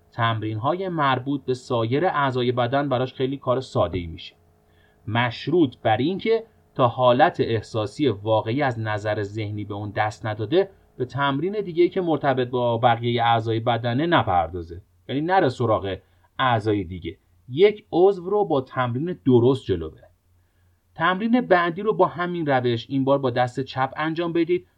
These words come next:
تا این بار هم حالت احساسی مورد نظری که گفتیم رو پیدا بکنید.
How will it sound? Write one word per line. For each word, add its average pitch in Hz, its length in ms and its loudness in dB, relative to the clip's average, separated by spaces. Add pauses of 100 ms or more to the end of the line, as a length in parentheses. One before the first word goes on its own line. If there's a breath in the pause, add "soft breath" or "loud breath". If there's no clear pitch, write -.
(160 soft breath)
تا 117 120 -6
این 127 280 -2
بار 135 200 2
هم 139 300 -6
حالت 98 320 -4
احساسی 123 440 -6
مورد 113 340 -2
نظری 104 420 -4
که 165 120 -2
گفتیم 127 380 -2
رو 135 80 -2
پیدا 101 300 -6
بکنید. - 320 -20